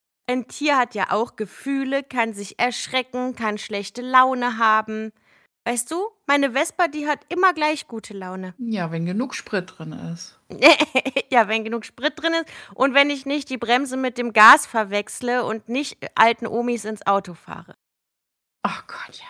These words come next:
Speaker 2: dieser Schreck.
Speaker 1: Ja, Ende
Speaker 2: Ja.
Speaker 1: gut, alles gut.
Speaker 2: Oh, ich hab noch eine Frage, und zwar von unserer lieben Eileen.
Speaker 1: Ja?
Speaker 2: Sie fragt,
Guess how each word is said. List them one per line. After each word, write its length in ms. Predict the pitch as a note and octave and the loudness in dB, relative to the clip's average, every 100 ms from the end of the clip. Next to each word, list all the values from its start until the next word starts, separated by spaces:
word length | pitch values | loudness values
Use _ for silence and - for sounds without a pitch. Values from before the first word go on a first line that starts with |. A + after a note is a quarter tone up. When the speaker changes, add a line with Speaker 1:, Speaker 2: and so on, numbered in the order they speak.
| - | -10
Speaker 2:
dieser 260 | F3 E3+ | -8 -6
Schreck. 460 | D#3+ - F3 E3+ - _ _ _ | -8 -6 -8 -8 -16 _ _ _
Speaker 1:
Ja, 60 | - - | -2 -2
Ende 220 | A#3+ B3 | -2 0
Speaker 2:
Ja. 120 | E3 | 0
Speaker 1:
gut, 140 | G#3+ | -2
alles 380 | - G#3 G3+ F#3+ | -2 -2 -4 -8
gut. 380 | - F3+ E3+ - _ - | -8 -8 -10 -16 _ 8
Speaker 2:
Oh, 240 | C#4+ D#4 | 10 10
ich 140 | B3+ D#4 | 8 6
hab 100 | D4+ | 6
noch 140 | C#4+ | 6
eine 140 | C#4+ B3+ | 6 2
Frage, 500 | - F#3+ F3+ F3+ - | 2 0 2 -2 -2
und 280 | G#3+ C4+ | 0 0
zwar 240 | - F3+ G3 | 0 0 0
von 160 | G#3+ F#3 | -2 -8
unserer 240 | E3+ - | -8 -6
lieben 260 | E3+ G3 G#3+ | -6 -6 -6
Eileen. 800 | E3 D3 D#3+ F#3+ D#3+ D3+ F#3+ B3+ - _ | -6 -8 -8 -6 -6 -4 -6 -6 -10 _
Speaker 1:
Ja? 300 | G#3 E3+ F3+ F#4 _ _ _ - | 6 8 8 6 _ _ _ -8
Speaker 2:
Sie 360 | G3+ A3+ D#4+ | -4 0 0
fragt, 560 | F4+ - F3+ F3 F3 | 0 -4 -2 -2 -4